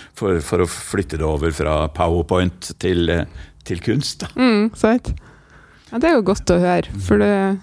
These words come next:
Speaker 2: du, du sier jo i gudspartikkelen at, eh, eh, nå står vi på kjøkkenet der jeg vokste opp, for du, du er fra Hellerud, men du er jo også fra Det Norske Teatret.
Speaker 1: Ja, ja. <laughs> Det er jo en, eh, det er jo en morsom historie, men det er jo faktisk sant, altså da.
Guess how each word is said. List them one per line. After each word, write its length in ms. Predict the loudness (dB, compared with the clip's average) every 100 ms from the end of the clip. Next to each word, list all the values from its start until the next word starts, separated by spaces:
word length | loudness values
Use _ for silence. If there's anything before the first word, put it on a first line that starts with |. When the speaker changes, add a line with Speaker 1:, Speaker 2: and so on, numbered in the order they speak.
| -10 -20 _ 0
Speaker 2:
du, 680 | 4 4 4 2 2 0 2
du 100 | 2
sier 360 | 2 2 4 4
jo 80 | 4
i 260 | 4 2
gudspartikkelen 880 | 2 0 0 2 2 2 2 2 2
at, 260 | 0 -2 0
eh, 320 | 2 2 0 -6 -20 -20 _ _ -2
eh, 160 | 2
nå 160 | 2 0
står 280 | 2 2 4
vi 100 | 2
på 180 | 2 2 4 2 2 -2 -6 -8
kjøkkenet 720 | -2 0 -2 0 2 2 2 2
der 200 | 2 2
jeg 100 | 0
vokste 320 | 0 2 2
opp, 100 | 0
for 240 | -2 2
du, 280 | 4 4 2 -4 -20 -20 -20 -20 -6
du 120 | 2 4
er 200 | 4 2
fra 160 | 2
Hellerud, 340 | 4 4 4 2
men 80 | 2
du 80 | 2
er 260 | 4 4
jo 140 | 2 2
også 240 | 2 2
fra 120 | 0 2
Det 100 | 2
Norske 380 | 2 0 0 2
Teatret. 600 | 2 2 0 2 0 2
Speaker 1:
Ja, 200 | 4 6
ja. 140 | 6 2 2 0
<laughs> 200 | 0 -2 -2
Det 60 | -2
er 180 | 0 2
jo 100 | 2
en, 140 | 4 4
eh, 180 | 2 0 -8 -12 -2
det 80 |
er 160 | 2 4
jo 60 | 4
en 80 |
morsom 240 | 2 0 -2
historie, 360 | -2 0 0
men 120 | 0 0
det 60 | 0
er 160 | 0
jo 60 | 0
faktisk 320 | 0 -2 -2
sant, 280 | 0 0 0
altså 260 | -2 -2 0
da. 160 | -2